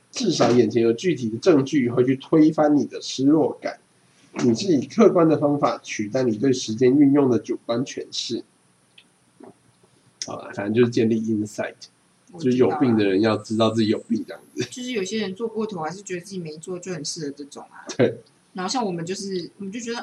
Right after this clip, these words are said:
Speaker 2: 嗯，什么都没做，然后直接看就，哦，对啊，我什么都没做，就只会打击更大而已。
Speaker 1: 嗯，你还是想，想一下你要怎么做。
Speaker 2: 对。
Speaker 1: 对，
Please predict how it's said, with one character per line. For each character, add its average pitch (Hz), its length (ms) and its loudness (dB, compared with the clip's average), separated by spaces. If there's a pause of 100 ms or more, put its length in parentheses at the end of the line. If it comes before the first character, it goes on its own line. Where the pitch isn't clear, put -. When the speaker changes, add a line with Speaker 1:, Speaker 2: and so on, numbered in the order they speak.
Speaker 2:
嗯， 233 280 -2
什 220 120 -6
么 220 60 -4
都 269 140 -6
没 208 160 -4
做， 208 240 -4
然 165 100 -4
后 - 100 -6
直 160 80 -10
接 165 80 -6
看 180 220 -8
就， 185 140 -8
哦， 185 120 -10
对 190 120 -6
啊， 175 80 -4
我 - 60 -6
什 - 120 -14
么 147 100 -12
都 160 120 -10
没 143 140 -12
做， 156 260 -12
就 220 140 -4
只 208 180 -12
会 180 160 -6
打 160 240 -8
击 - 160 -18
更 190 260 -6
大 240 140 -2 (400)
而 220 180 0 (300)
已。 262 200 -6 (540)
Speaker 1:
嗯， 143 240 2 (320)
你 110 140 -2
还 101 160 0
是 113 120 2
想， 110 380 0
想 - 240 -4
一 - 20 -2
下 113 200 0
你 120 100 4
要 135 160 6
怎 120 180 2
么 120 140 2 (120)
做。 - 360 -2 (140)
Speaker 2:
对。 220 320 -4 (720)
Speaker 1:
对， 80 340 -4